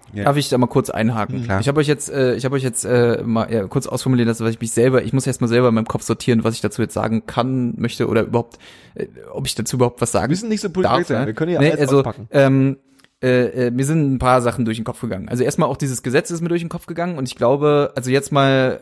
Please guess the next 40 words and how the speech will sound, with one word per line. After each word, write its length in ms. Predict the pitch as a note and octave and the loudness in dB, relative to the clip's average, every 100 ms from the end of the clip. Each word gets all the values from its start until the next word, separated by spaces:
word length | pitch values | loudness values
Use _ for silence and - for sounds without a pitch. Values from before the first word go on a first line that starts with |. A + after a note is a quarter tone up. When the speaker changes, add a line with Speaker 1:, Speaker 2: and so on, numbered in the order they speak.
| - | -2
Speaker 2:
in 140 | C3+ | 2
a 20 | |
nutshell, 300 | C3 C#3 D3 | 2 2 -2
ich 120 | B2+ - | -2 0
bin 100 | C3+ | 0
jetzt 140 | B2 | 0
kein 420 | - C3 C3 A#2+ | 0 2 2 -2
Amerikanist, 840 | - - C3 B2+ B2 B2+ D#3 - C3+ | -6 -4 -2 -2 0 -2 -2 -4 -8
äh, 260 | - B2+ | -2 -2
und 200 | B2+ B2 | -2 -4
kenn 100 | B2 | -4
mich 120 | C3+ C3 | -6 -4
mit 80 | C3 | -4
der 60 | |
Kultur 320 | B2+ A#2 D3+ | -4 -4 -2
aus. 160 | B2 D3+ | 2 2
Speaker 3:
Keiner 200 | C3+ A#2 | 0 -2
von 100 | G#2+ | -6
uns. 180 | B2 A#2 | -8 -4
Speaker 2:
Nischt. 360 | C3 F3+ - - - - - _ | -2 -2 -6 -16 -20 -20 -20 _
Ähm, 460 | C3 B2 C3 B2+ - - _ _ | 2 4 4 0 -2 -18 _ _
aber 160 | B2 A#2+ | 0 2
ich 100 | A#2 | 0
glaube 300 | C3 C#3+ D3 | 2 4 4
einfach, 240 | B2+ C#3 | 0 -4
dass 160 | - C3 | -6 -4
bei 120 | B2+ | -2
denen 300 | A#2 C3+ D3+ | 0 0 2
dieses, 440 | C3 B2 A#2+ - - - _ _ _ _ | 0 -2 -4 -4 -8 -18 _ _ _ _
diese 340 | - A2+ A2+ A2+ | -4 -2 0 -2
Definition 720 | A2 B2 A2+ A#2+ - C#3 D#3+ | -2 -4 2 0 2 2 2
von 240 | - A#2 | 2 -2
Eigentum 600 | A#2+ D#3 E3 - A#2+ G#2+ - | 2 2 2 0 -2 -2 -4
und 200 | A2+ A2 | -4 -4
von 300 | - A2+ F2+ - _ - | 0 -2 -2 -12 _ -8
Sicherheit 720 | B2+ E3+ F#3+ B2+ C3 - - | 0 2 2 2 0 0 -4
und 280 | - A#2 A2 | -4 -2 -2
diesem 240 | A#2+ A2+ A2+ | -6 -2 0
Monopol 500 | A#2 A#2+ - D3 D#3 | 0 -4 0 2 4
darauf, 560 | C3+ A#2 A#2+ A2+ - | 2 2 0 0 -10